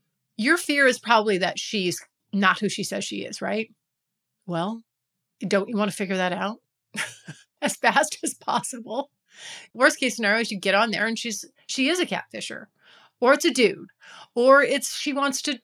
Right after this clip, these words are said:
direct you to her. She, all she's trying to do is get you to go to her OnlyFans and buy her premium content.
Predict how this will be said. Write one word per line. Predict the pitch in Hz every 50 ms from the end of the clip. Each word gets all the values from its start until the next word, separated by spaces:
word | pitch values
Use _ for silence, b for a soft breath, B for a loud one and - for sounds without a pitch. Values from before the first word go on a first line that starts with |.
| _ _ _ _ _
direct | - 285 285 277 269 - -
you | 277
to | 262 - 294 269
her. | 294 294 277
She, | 220 - 285
all | - 240 269
she's | 262 302 277
trying | - - 285 285
to | 294 285
do | - 277 285 285
is | 285 262 -
get | - 285 262
you | 254 277
to | 285 285
go | 233 285 285
to | 285 285
her | 254 294 -
OnlyFans | - 262 269 285 277 262 285 277 277 277 262
and | 254
buy | 254 262
her | 269 285 285
premium | - 269 262 226 214 190 185
content. | 175 - 185 180 180 - 185 - 208